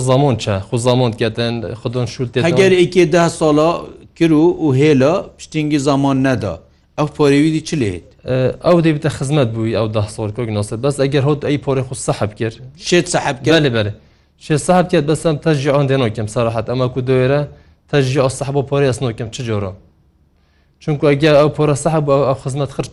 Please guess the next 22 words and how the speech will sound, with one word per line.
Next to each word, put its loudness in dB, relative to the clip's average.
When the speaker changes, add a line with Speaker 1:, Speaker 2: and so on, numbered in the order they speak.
Speaker 1:
چیت، -14
نۆمینیت. -4
Speaker 2:
بەلێ. -16
بۆچی -2
ئەوێ 2
ترک -2
وەختی -6
تێتە -6
وێرێ، -4
دایمەن -2
زانیتن، -4
ئەما -8
زامانەوە -4
یا 4
درستەیە -2
وێرێ -2
هێشتا -6
باوەری -2
بوو -12
چێ -14
نەبووە، -12
کاکاز؟ -20